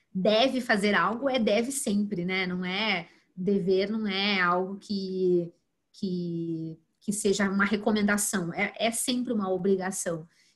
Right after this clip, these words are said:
Então, muitas vezes, a tradução pro português acaba,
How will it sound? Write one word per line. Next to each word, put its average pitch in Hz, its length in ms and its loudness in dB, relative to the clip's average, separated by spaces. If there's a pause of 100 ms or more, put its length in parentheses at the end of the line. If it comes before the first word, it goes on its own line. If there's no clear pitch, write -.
Então, 202 220 2
muitas 208 300 2
vezes, 214 220 2
a 226 80 0
tradução 220 800 -2
pro 196 160 -4
português 202 880 -4 (280)
acaba, 196 460 -2